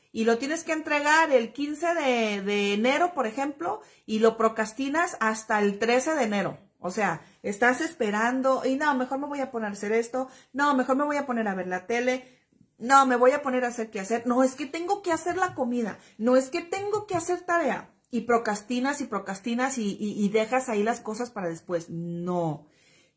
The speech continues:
Todos tenemos derecho a tener flojera, todos tenemos derecho a estar cansados, todos tenemos derecho a estar echados en el sillón, en el sofá, viendo una película de vez en cuando.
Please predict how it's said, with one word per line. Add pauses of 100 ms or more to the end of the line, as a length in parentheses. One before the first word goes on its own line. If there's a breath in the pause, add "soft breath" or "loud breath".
(180)
Todos
tenemos
derecho
a
tener
flojera,
todos
tenemos
derecho
a
estar
cansados,
todos
tenemos
derecho
a
estar
echados
en
el
sillón,
en
el
sofá,
viendo
una
película
de
vez
en
cuando.